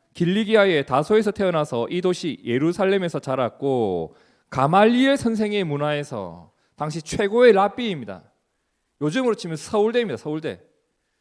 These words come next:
"거기에서 우리 조상의 율법의 엄격한 방식을 따라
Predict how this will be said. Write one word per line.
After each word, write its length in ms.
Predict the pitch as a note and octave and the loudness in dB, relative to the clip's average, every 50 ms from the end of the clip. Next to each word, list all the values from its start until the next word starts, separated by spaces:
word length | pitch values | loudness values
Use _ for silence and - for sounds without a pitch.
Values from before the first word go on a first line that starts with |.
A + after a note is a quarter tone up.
| _ _ | _ _
"거기에서 1200 | - G#3 A#3+ A3+ B3+ C4 B3 A#3 A#3 A#3 A3+ A#3+ A#3+ A#3+ F#3+ D#3+ C3 A2 G#2 G2 F#2 F2+ F#2 - _ _ _ | 4 4 4 4 2 0 4 6 6 6 6 6 6 8 8 8 6 4 2 0 -2 -6 -8 -12 _ _ _
우리 280 | D#3 E3 F#3+ A#3+ B3 - | -2 -2 0 0 0 2
조상의 520 | - A3+ A3+ A3+ A#3 A#3+ A#3 A3 G3 E3+ | 2 2 2 2 0 0 0 0 -2 0
율법의 580 | E3 F#3+ G#3+ - - A#3 A3+ A3 G#3 F#3+ F3+ - | 0 0 0 0 0 0 2 4 2 2 0 0
엄격한 1040 | F3 A3+ C4+ C#4+ D4+ - _ - C#4 C#4 C#4 - - - C4+ B3+ A#3+ A#3 G#3+ - - | -2 -2 -2 -4 -6 -10 _ 2 2 2 2 0 -4 -2 0 0 0 0 -2 -4 -6
방식을 500 | - G3 A#3 A#3+ A3 - A3+ G3 G3+ F#3+ | -6 -4 -4 -4 -6 -6 -4 -2 -2 0
따라 420 | - F3 D#3+ D#3 D#3 D#3+ D#3 - | 0 0 2 2 2 0 -2 -4